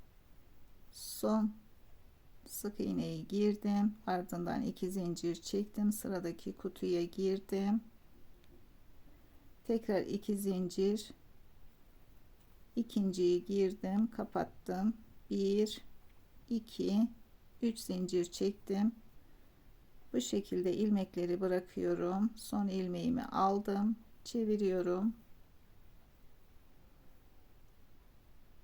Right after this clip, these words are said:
İlk ilmeğe girdim. Bu şekilde bir sık iğne,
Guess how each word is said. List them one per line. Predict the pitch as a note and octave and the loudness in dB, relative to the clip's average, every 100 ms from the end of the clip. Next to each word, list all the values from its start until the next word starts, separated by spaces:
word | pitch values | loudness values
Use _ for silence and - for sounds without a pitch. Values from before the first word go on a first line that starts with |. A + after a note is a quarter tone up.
| - - - - - - - - - - - | -18 -20 -20 -20 -20 -20 -20 -20 -20 -20 4
İlk | A#3+ A#3 - | 4 4 2
ilmeğe | G#3+ G3 F#3+ F#3 | 2 4 2 0
girdim. | F3+ G#3 G3+ G3+ F#3+ G#3 G#3 | 2 4 4 4 2 4 4
Bu | |
şekilde | G#3+ F#3 F#3+ F#3+ F3 F3 F#3 A3 - - - - - - - - - - - - - - - - - - - | 2 0 -2 -2 0 2 2 2 0 -16 -20 -20 -20 -20 -20 -20 -20 -20 -20 -20 -20 -20 -20 -20 -20 -20 -4
bir | A#3 A3 | 2 2
sık | G#3+ - F#3+ | 2 -2 -2
iğne, | G3 F#3+ F#3 G3 A3 | -2 0 0 2 0